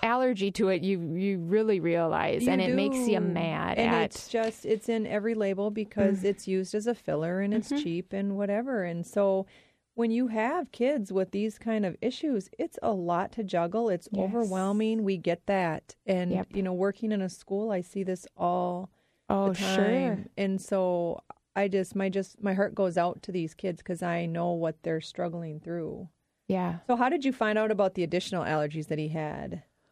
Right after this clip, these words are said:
Speaker 1: Well, you know, I mentioned, um, or maybe I didn't mention it yet. We'll talk about it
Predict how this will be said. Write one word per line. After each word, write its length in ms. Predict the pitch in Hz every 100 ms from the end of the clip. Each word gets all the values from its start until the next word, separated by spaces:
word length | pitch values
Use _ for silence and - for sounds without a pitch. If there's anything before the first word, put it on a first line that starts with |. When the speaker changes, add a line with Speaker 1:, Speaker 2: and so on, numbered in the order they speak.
| _ -
Speaker 1:
Well, 80 |
you 60 | 277
know, 80 | 269
I 120 | 254
mentioned, 580 | 247 320 - 330 294 277
um, 580 | 240 233 226 214 190 190 -
or 80 | 226
maybe 220 | 233 247
I 80 | 233
didn't 260 | 214 208 208
mention 320 | 190 185 202
it 80 | 185
yet. 220 | 180 165
We'll 100 | 202
talk 300 | 208 208 240
about 260 | 208 190
it 360 | 180 175 -